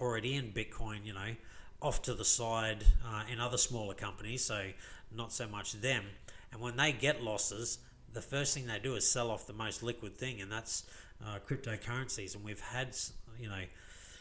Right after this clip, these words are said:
some kind of downside. Now, whether that has anything to do with this or not, I don't know. And whether, uh, this will lead towards us having a further sell-off, I guess that's what we're gonna have to sort of wait and see,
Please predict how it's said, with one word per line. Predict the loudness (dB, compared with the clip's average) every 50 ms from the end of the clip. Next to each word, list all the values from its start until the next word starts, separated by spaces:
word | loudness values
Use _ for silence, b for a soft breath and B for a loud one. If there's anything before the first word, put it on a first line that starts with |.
| B B B
some | -4 -4 -4 -2 0
kind | 2 2 2 2
of | 0 2
downside. | 4 4 6 6 4 4 2 2 2 2 2 0
Now, | 0 -2 0
whether | 2 2 2 2 2
that | 2 0 0 2
has | 0 0 0 0
anything | -2 -4 -4 -6 -8 -10 -10
to | -10 -8
do | -6 -4 -4 -4
with | -4 -2
this | 0 2 2 2 2
or | -2 -4
not, | -6 -6 -6 -6 -4
I | -4 -2 -2
don't | -2 -4 -4 -2
know. | -2 -2 0 -2 -2 -6 -8 -8 -6
And | -6 -6 -6 -4 0
whether, | 2 2 2 2 2 2 2 2 0 -4 B B B B B B -6
uh, | -2 -2 -2 -2 -2 0
this | 2 2 4 4 4
will | 2 0 2 4 8 8 8 8
lead | 8 6 2 2 2 0 -2
towards | -2 -2 -2 -2 -4 -4 -6 -4 -2 -2 -4 -4 B B B B B B -10 -4
us | 0 0 0
having | 2 0 -2 -4 -4 -6
a | -8
further | -8 -6 -6 -4 -4 -4 -4 -2
sell-off, | -2 -2 -2 -4 -6 -6 -6 -8
I | -8
guess | -6 -2 2 4 4
that's | 4 2 0 -6 -6
what | -6 -6
we're | -6 -6
gonna | -6 -6 -6
have | -6 -6 -6 -6 -8 -8
to | -10 -10
sort | -8 -8 -6 -6
of | -4 -2
wait | -2 -2 -2 -2
and | -4 -4
see, | -2 0 0 -2 -2 B